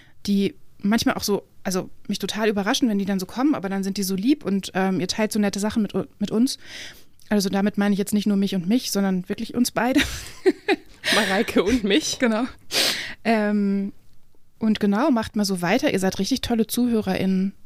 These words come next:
Speaker 2: Ja, wirklich. Wir kriegen wirklich manchmal total nette Nachrichten. Also in alle Richtungen mit Fragen, mit Gedanken, mit Gedankenanstößen. Ich freue mich da auch voll drüber. Und ich mag tatsächlich auch,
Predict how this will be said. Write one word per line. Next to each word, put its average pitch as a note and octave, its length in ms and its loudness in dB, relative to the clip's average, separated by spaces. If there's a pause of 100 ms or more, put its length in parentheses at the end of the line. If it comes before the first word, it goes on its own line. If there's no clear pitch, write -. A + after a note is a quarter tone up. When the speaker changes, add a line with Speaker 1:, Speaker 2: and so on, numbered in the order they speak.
(200)
Speaker 2:
Ja, B3 440 -2 (200)
wirklich. G3 580 -4
Wir A#3 80 -8
kriegen C4+ 280 0
wirklich A#3+ 240 -2
manchmal G3 340 0
total F#3+ 280 -2
nette G3 240 -2
Nachrichten. F#3+ 640 -6
Also G3 380 0 (840)
in G#3+ 160 4
alle A3+ 260 2
Richtungen G3+ 460 0
mit G3 140 -2
Fragen, G3+ 420 0
mit G#3 140 -4
Gedanken, F#3 360 -2
mit F#3 140 -2
Gedankenanstößen. F#3 960 -4
Ich G3 140 -8
freue G#3+ 140 0
mich F#3 100 -2
da - 100 0
auch F3 120 0
voll F3+ 180 -2
drüber. F#3 400 -2
Und F#3+ 140 -2
ich - 120 -4
mag G#3 300 0
tatsächlich G#3+ 460 -4
auch, G3 300 0